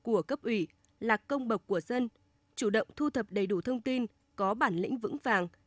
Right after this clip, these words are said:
tính chiến đấu cao trong việc đề xuất phương án nhân sự, tránh nể nang,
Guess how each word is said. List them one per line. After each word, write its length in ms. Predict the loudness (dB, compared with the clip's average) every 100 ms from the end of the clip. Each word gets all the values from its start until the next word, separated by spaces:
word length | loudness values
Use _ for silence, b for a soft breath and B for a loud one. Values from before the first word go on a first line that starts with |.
| _
tính 200 | 0 2
chiến 200 | 2 0
đấu 160 | 0 -2
cao 300 | -2 -4 -4
trong 240 | -2 -2
việc 200 | -2 -4
đề 140 | -2 -2
xuất 220 | -2 -6 -4
phương 120 | -4
án 220 | -2 0
nhân 120 | 0
sự, 280 | 2 4 4 _ b b b
tránh 320 | -2 2 4 4
nể 160 | 4
nang, 360 | 2 2 2